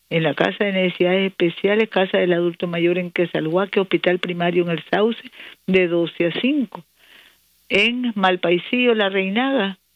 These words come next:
en el Centro de Salud, de ocho a once. También en el Centro de Salud del territorio de Malpaisillo, el anterior es en Mina de Limón. Y en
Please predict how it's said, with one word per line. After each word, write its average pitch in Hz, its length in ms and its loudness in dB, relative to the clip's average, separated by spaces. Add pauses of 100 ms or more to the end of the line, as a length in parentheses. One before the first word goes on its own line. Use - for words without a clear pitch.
en 170 100 0
el 170 160 2
Centro 214 340 2
de 202 160 2
Salud, 202 400 0
de 180 140 2
ocho 170 320 0
a 190 40 2
once. 226 540 -4 (420)
También 180 480 0
en 208 60 -2
el 175 220 -2
Centro 190 360 0
de 190 160 2
Salud 202 460 0 (560)
del 175 400 0 (180)
territorio 190 720 0
de 233 60 2
Malpaisillo, 190 800 0
el 175 160 -2
anterior 170 520 0
es 208 140 0
en 165 200 -6
Mina 180 300 0
de 180 120 2
Limón. 233 440 2 (540)
Y 202 180 4
en 190 160 -2